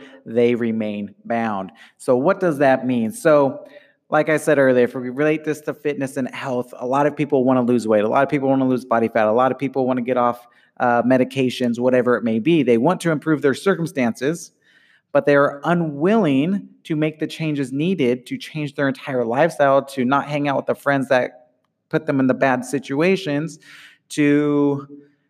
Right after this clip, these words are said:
not get help if they're an emotional eater, to whatever it may be. They're not willing to improve themselves.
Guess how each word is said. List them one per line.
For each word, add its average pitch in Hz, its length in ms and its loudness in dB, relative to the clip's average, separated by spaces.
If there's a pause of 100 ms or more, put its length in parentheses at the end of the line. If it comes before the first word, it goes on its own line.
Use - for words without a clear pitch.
(460)
not 160 280 0
get 160 160 2
help 165 260 0
if 151 180 -2
they're 147 160 -2
an 147 40 -4
emotional 147 540 -4
eater, 165 500 0
to 143 1080 -2 (100)
whatever 156 440 2
it 139 60 -2
may 143 200 -2
be. 180 200 0
They're 135 140 0
not 139 320 0
willing 147 280 -2
to 147 140 -4
improve 143 460 -6
themselves. 131 960 -2